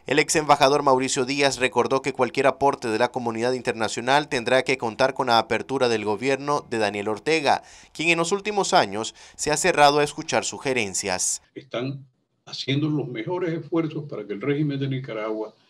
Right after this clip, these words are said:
Speaker 2: efectivamente permita que hayan condiciones, eh, electorales creíbles. Lo que hay en este momento no es creíble.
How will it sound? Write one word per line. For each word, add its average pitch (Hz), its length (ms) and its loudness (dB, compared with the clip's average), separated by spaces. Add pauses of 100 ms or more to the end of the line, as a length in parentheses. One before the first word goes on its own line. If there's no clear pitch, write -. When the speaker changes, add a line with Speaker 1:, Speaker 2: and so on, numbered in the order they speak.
(220)
Speaker 2:
efectivamente 117 1000 -8
permita 110 680 -6
que 101 160 -12
hayan 117 320 -10
condiciones, 110 800 -12 (400)
eh, 98 400 -10
electorales 104 720 -8
creíbles. 101 640 -10
Lo - 100 -14
que 101 160 -10
hay 147 140 2
en 156 80 0
este 147 200 -4
momento 147 480 -4
no 104 200 -12
es 101 160 -12
creíble. 110 680 -8